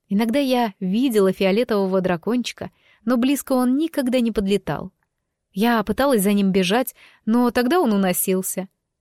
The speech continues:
Как-то леди Кейлана сказала мне: "Ты еще недостаточно владеешь магией, искра еще не пробудилась. Когда сможешь стабилизировать источник,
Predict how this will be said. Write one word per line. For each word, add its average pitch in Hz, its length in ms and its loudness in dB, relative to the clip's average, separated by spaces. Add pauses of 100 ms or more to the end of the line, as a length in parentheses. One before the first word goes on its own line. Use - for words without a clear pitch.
(600)
Как-то 208 280 0
леди 190 280 2
Кейлана 190 480 2
сказала 175 420 -2
мне: 160 300 -10 (560)
"Ты 294 100 -4
еще 254 240 2
недостаточно 214 920 2
владеешь 220 480 2
магией, 175 560 -2
искра 285 260 -4
еще 294 220 -2
не 285 120 0
пробудилась. 254 880 -2 (580)
Когда 196 480 2
сможешь 196 500 0
стабилизировать 190 760 0
источник, 196 640 -4